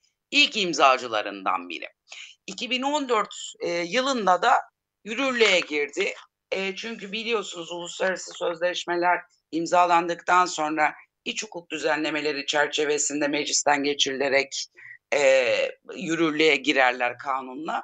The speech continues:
E, dolayısıyla bizde o şeyin, e, sürecin tamamlanması iki bin on dört yılıdır. Şu anda, e, son, e, haliyle, e, İstanbul Sözleşmesi'ne,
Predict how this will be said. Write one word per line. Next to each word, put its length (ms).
E, 200
dolayısıyla 640
bizde 600
o 420
şeyin, 380
e, 140
sürecin 520
tamamlanması 760
iki 200
bin 80
on 220
dört 260
yılıdır. 420
Şu 400
anda, 560
e, 220
son, 640
e, 160
haliyle, 880
e, 440
İstanbul 680
Sözleşmesi'ne, 1200